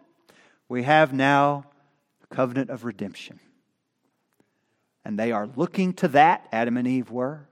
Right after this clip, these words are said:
but to their posterity. All of us. We weren't born with the ability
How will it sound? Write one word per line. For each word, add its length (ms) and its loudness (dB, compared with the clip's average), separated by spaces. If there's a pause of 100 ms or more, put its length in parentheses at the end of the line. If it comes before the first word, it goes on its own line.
(160)
but 160 -10
to 100 -6
their 140 -4
posterity. 880 -8 (2000)
All 240 -4
of 80 -10
us. 340 -14 (1700)
We 160 0
weren't 420 -6
born 400 -6
with 220 -16
the 80 -12
ability 600 -12